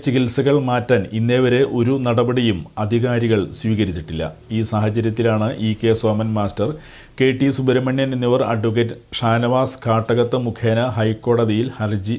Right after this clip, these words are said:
ഫയൽ ചെയ്തത്. മാസം തോറും മുപ്പത്തയ്യായിരത്തിലധികം രോഗികൾ വരുന്ന ആശുപത്രിയാണ് ഇത്. എന്നാൽ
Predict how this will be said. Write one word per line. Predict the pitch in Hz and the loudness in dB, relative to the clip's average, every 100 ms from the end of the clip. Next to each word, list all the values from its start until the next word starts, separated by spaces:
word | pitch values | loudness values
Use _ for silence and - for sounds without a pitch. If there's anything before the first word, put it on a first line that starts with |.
| - | -4
ഫയൽ | 104 98 90 | -2 -2 -2
ചെയ്തത്. | - 82 78 80 80 - - _ - | -4 -6 -6 -6 -8 -10 -20 _ -4
മാസം | 135 143 143 170 | 2 2 2 2
തോറും | 165 160 165 | 2 2 2
മുപ്പത്തയ്യായിരത്തിലധികം | 151 151 151 151 151 151 147 156 143 135 143 147 - 120 | 0 0 2 4 4 4 2 2 2 2 0 -4 -6 0
രോഗികൾ | 127 127 127 135 139 | 2 4 4 2 4
വരുന്ന | 131 127 123 123 104 | 4 2 0 -2 0
ആശുപത്രിയാണ് | 120 113 117 110 120 117 104 92 85 | 0 0 -2 0 2 4 2 -2 -4
ഇത്. | 95 87 85 110 | -4 -4 -6 -6
എന്നാൽ | 101 107 | -2 0